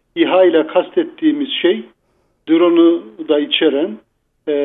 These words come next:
esasında eş anlamlı bir kelime ama Türkçe olmasından dolayı, e, Türkiye'de artık e, insansız hava aracı üreticisi bir ülke olmasından dolayı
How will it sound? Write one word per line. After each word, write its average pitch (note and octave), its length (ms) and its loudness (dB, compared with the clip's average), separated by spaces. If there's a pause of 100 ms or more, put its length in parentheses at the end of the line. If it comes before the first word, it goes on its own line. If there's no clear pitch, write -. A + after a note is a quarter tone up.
(640)
esasında E3 400 -2
eş - 180 -2
anlamlı D#3 440 -2
bir F#3 100 -10
kelime D3+ 380 -2
ama D#3+ 240 -2
Türkçe - 320 -6
olmasından D#3 840 0
dolayı, C#3 440 -2 (320)
e, C#3+ 60 -2
Türkiye'de D#3+ 720 0
artık D#3 520 -2 (560)
e, D3 160 -2
insansız D#3 520 -4
hava D#3 260 0
aracı D3+ 300 -2
üreticisi D3+ 1000 -6
bir D3+ 100 0
ülke C#3+ 300 -2
olmasından C3+ 720 -4
dolayı D3 400 -2